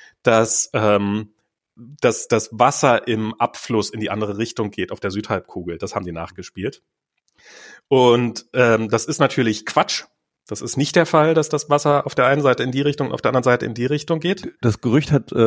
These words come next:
Speaker 2: äh, haben die Simpsons in den, in die Welt gesetzt, ne?
Speaker 1: Die haben das nicht in die Welt gesetzt, die waren einfach, die waren ein-, die, die waren, also ich, ich kannte das schon vor den Simpsons, sagen wir so.
Speaker 2: Okay.
Speaker 1: Ähm,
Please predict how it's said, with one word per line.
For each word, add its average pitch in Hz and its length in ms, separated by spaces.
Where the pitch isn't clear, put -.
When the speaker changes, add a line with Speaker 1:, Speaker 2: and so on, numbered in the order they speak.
Speaker 2:
äh, 104 580
haben 110 180
die 101 60
Simpsons 143 560
in 92 180
den, 92 200
in 98 80
die 92 80
Welt 87 200
gesetzt, 85 380
ne? 113 140
Speaker 1:
Die 110 160
haben 143 80
das 139 100
nicht 143 80
in 135 80
die 120 80
Welt 120 140
gesetzt, 110 260
die 107 80
waren 110 140
einfach, 117 300
die 110 120
waren 110 140
ein-, 113 180
die, - 100
die 107 160
waren, 107 280
also 110 200
ich, 139 160
ich 165 140
kannte 156 180
das 120 100
schon 120 120
vor 117 160
den 104 100
Simpsons, 92 400
sagen 95 160
wir 95 80
so. 107 120
Speaker 2:
Okay. 87 280
Speaker 1:
Ähm, 110 480